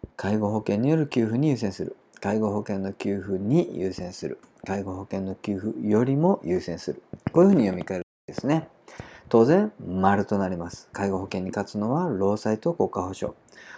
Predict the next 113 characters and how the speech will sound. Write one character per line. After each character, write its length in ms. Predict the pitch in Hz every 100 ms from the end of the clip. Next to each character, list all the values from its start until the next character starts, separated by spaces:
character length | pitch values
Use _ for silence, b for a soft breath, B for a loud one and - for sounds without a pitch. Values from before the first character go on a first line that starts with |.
| B
労 220 | 107 104 101
災 240 | 101 101
と 160 | - 160
介 180 | 139
護 160 | 127 123
保 60 | 131
険 160 | 123
ど 80 | 123
っ 40 |
ち 140 | 123 117
が 60 |
優 100 | 113
先 180 | 110 120
か 120 | 139
っ 60 | 160
て 100 | -
い 40 |
う 20 | 175
と、 120 | 185
労 140 | 113
災 160 | 101 101
に 60 |
な 60 | 101
る 80 | 98
わ 60 |
け 80 | -
で 80 | -
す 80 | -
か 100 | -
ら 60 |
ね。 200 | 147 170 - _ - B B
こ 120 | - 175
の 80 |
辺 160 | 185 190
は 60 | 190
で 80 |
す 140 | 151 143
ね、 80 | 139
も 120 | 107
う 40 |
試 100 | -
験 200 | - 127
問 160 | 139 151
題 120 | 120
を 60 | 104
き 80 |
っ 40 | -
ち 160 | -
り 100 | 170
読 140 | 143 135
む 80 | 120
っ 40 |
て 140 | -
い 20 | 107
う 40 |
の 80 | 90
が 80 | 87
も 160 | 85
う 40 | 87
ま 180 | 110
ず 100 | 101
ポ 160 | 80 92
イ 40 |
ン 40 | 87
ト 100 | 87
に 100 | 98
な 120 | 101
る 100 | 90
わ 80 | 78
け 80 | -
で 60 | -
す 100 | -
け 100 | -
れ 60 |
ど 140 | - -
も 100 | 127
ね。 200 | 160 - _ _ B B B B -
で、 480 | 151 151 143 139 123
原 180 | 147 175
則 280 | 185 185 180
の 440 | 180 180 175 170
ポ 120 | 175 175
イ 40 |
ン 60 | 170
ト 120 | 170
っ 20 |
て 140 | -
い 40 | 175
う 20 |
と 120 | 170
で 80 | 139
す 140 | -
ね、 140 | 127 131
介 200 | 120 117
護 120 | 135
保 100 | 151
険 160 | 156 135
っ 20 |
て 120 | -
い 40 | 101
う 20 |
の 60 |
は 60 | 98
で 80 | 98
す 140 | -
ね、 280 | 131 123 -
あ 60 | 107
の、 280 | 107 110 110
介 160 | 127 143
護 80 | 143
保 120 | 160
険 220 | 175 151
と 280 | 143 196 190